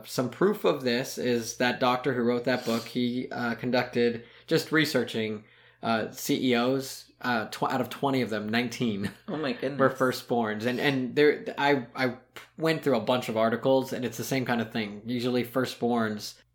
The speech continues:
Speaker 1: tend to, they want to take charge. And so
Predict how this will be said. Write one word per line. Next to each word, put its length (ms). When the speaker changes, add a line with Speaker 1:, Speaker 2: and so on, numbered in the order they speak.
Speaker 1:
tend 360
to, 640
they 220
want 360
to 100
take 260
charge. 480
And 220
so 460